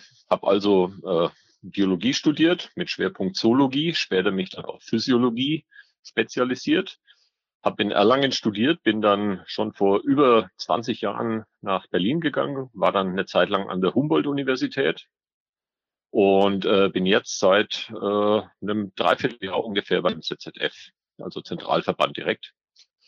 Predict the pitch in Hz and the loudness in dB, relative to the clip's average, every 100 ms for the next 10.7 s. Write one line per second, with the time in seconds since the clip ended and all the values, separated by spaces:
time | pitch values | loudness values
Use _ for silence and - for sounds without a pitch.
0 | _ _ _ _ _ _ 117 104 104 - | _ _ _ _ _ _ 2 6 6 4
1 | - 123 151 165 139 131 120 117 117 120 | 2 4 4 4 4 4 6 6 6 4
2 | 117 104 117 113 120 110 98 92 92 90 | 0 0 0 2 4 6 6 4 4 4
3 | 80 - _ 95 87 92 104 98 95 87 | 2 -6 _ -18 -14 -12 -10 -6 -4 -4
4 | 87 98 95 95 95 87 82 - 101 117 | 0 0 2 4 4 2 0 0 2 2
5 | 110 113 95 95 147 139 147 147 147 151 | 0 2 4 4 4 2 2 4 4 4
6 | 151 131 104 98 95 - - 95 85 87 | 2 2 0 0 -2 -6 -6 -2 0 0
7 | - 123 151 143 147 135 135 147 80 95 | 2 2 2 4 4 4 2 0 -2 -4
8 | 87 - - 82 87 87 - - - 90 | -6 -6 -6 -4 -2 -4 -6 -10 -2 -2
9 | 90 87 - 92 85 85 123 139 143 151 | -2 -8 -6 -6 -6 -2 0 2 2 0
10 | - - - - 98 104 92 | -8 -20 -6 0 2 2 0